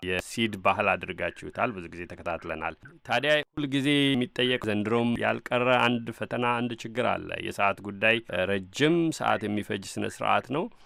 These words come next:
ያን ለዛ ያለው ጥሩ ዝግጅታችሁን ያዳክማል የሚለው ቅሬታ ተደጋግሞ ይነሳልና እስኪ ስለተፈጠሩትም ሆነ በማሻሻያነት ስለምታስቧቸው ጉዳዮች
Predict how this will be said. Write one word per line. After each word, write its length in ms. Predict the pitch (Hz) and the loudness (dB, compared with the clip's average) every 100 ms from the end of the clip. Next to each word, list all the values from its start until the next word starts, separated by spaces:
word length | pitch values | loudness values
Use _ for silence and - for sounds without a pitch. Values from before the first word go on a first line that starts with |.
| - | -4
ያን 220 | 117 127 123 | 2 4 4
ለዛ 260 | 117 104 113 | 2 2 4
ያለው 300 | 107 104 104 | 4 2 -4
ጥሩ 140 | - 104 | -4 -6
ዝግጅታችሁን 680 | 98 98 98 98 95 120 101 | -6 -8 -6 -4 -4 -2 0
ያዳክማል 680 | 95 95 95 - 95 92 | 2 2 2 2 0 0
የሚለው 320 | 90 90 95 92 | -2 -6 -8 -8
ቅሬታ 360 | - 98 92 101 | -8 -6 -2 -2
ተደጋግሞ 480 | - 95 95 90 101 | -2 -2 -2 -2 -4
ይነሳልና 640 | 98 101 - 104 107 113 160 240 - | -4 -6 -2 -4 -2 -4 -4 -6 -14
እስኪ 180 | - - 190 | -10 -4 -2
ስለተፈጠሩትም 840 | 131 123 - 117 - 113 110 107 | -2 -2 -2 -4 -2 -4 -2 -4
ሆነ 200 | 104 117 135 254 _ - | -2 -2 -2 -4 _ -4
በማሻሻያነት 840 | 113 120 120 - - 101 95 98 - | 4 6 6 6 4 2 2 -2 -4
ስለምታስቧቸው 920 | 90 92 90 90 85 - 90 - 87 | -6 -6 -6 -6 -6 -4 -6 -6 -10
ጉዳዮች 420 | 85 85 87 90 | -10 -8 -8 -8